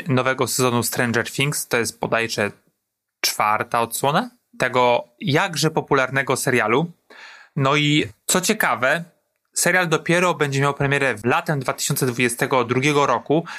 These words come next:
a już dostajemy, no, pokaźny, pokaźny, e, kawałek tego, co zobaczymy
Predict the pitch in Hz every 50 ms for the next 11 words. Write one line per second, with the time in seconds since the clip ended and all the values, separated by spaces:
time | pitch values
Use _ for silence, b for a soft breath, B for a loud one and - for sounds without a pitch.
0 | B B - 135 131 143 165 202 196 175 175 165 139 - - 143 135 135 135 135
1 | 139 143 151 151 143 - 156 147 - - 170 185 190 185 165 147 135 127 131 123
2 | 113 107 107 - _ _ _ _ _ _ _ _ - 143 - 143 156 160 151 135
3 | 131 - 131 120 117 113 117 120 - - 135 113 110 107 107 - 135 123 131 135
4 | 135 127 117 110 107 - - - _ _ _ _ _ _ _ - 147 143 139 143
5 | 135 131 - 143 135 120 131 131 135 127 - - 165 147 131 117 110 113